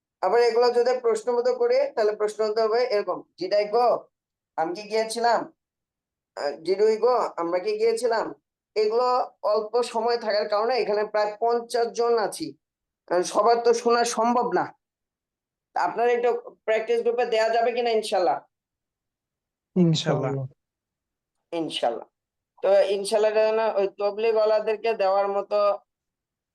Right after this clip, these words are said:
Speaker 1: ফুকুজুগু ইনশাল্লাহ যাতে না হয়। আল্লাহ যদি চায়, আল্লাহ চায়নি, তাহলে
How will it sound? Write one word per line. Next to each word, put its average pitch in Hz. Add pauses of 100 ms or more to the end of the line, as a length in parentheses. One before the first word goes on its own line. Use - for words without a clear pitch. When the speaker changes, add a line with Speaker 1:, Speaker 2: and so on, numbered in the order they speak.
(140)
Speaker 1:
ফুকুজুগু 226 (100)
ইনশাল্লাহ 202
যাতে 185 (100)
না 165
হয়। 131 (1200)
আল্লাহ 220 (120)
যদি 214 (140)
চায়, 160
আল্লাহ 185 (120)
চায়নি, 180
তাহলে 180